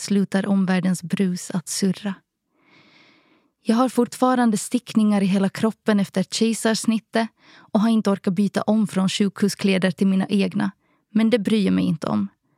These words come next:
Medan jag bäddar in sonen i en orange filt som ser enorm ut på lilla honom,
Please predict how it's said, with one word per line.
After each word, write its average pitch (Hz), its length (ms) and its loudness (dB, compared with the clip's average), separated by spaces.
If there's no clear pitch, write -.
Medan 220 280 2
jag 214 140 2
bäddar 226 360 0
in 247 200 2
sonen 196 480 2
i 190 60 2
en 190 140 2
orange 202 460 0
filt 185 380 -4
som 196 180 0
ser 196 260 0
enorm 190 440 2
ut 185 220 -4
på - 80 -4
lilla 185 280 0
honom, 185 420 0